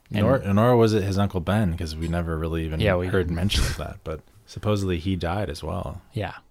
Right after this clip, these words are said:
Speaker 1: and it was really cool, like you said, f-, to see them turn the script.
Speaker 2: Yeah.
Speaker 1: And
Speaker 2: Make it Marisa Tomei.
Speaker 1: Yeah,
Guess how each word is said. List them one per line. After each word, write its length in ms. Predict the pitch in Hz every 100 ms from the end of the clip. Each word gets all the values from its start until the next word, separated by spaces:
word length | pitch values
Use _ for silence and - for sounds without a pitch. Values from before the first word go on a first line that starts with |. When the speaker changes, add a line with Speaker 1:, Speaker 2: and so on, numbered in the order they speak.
| _
Speaker 1:
and 220 | - 110 113
it 80 |
was 240 | 120 107 110
really 260 | 107 98
cool, 200 | 95 107
like 180 | 104 90
you 60 | 92
said, 260 | - 95
f-, 260 | - - -
to 80 | -
see 160 | - 202
them 160 | 185
turn 200 | - 92
the 80 | 90
script. 460 | - - 90 - - _ -
Speaker 2:
Yeah. 180 | 101 80 - _ _ - -
Speaker 1:
And 720 | 87 87 92 90 90 87 - - _
Speaker 2:
Make 200 | 98 92
it 120 | - -
Marisa 300 | 85 85 -
Tomei. 400 | 87 82 85 95 _ _ _ _ _ _
Speaker 1:
Yeah, 300 | 147 151 -